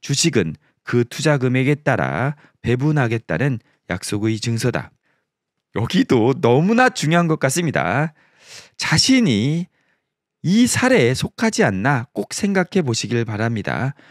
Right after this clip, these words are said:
그리고 이 사례에 속하면 뒤에 나오는 수익을 내는 사람의 특징으로 자신을 바꿔야 됩니다. 주식 투자에 성공하는 사람들은 크게 세 가지 특징을 갖고 있다.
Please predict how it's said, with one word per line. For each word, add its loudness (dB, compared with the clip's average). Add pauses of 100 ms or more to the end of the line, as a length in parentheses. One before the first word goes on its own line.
(240)
그리고 0 (200)
이 -4
사례에 0
속하면 -2 (500)
뒤에 2
나오는 0 (280)
수익을 0
내는 2
사람의 0 (240)
특징으로 -2
자신을 -4
바꿔야 -2
됩니다. -6 (920)
주식 -2
투자에 2
성공하는 0
사람들은 0 (360)
크게 2
세 2
가지 2
특징을 -4
갖고 -4
있다. -8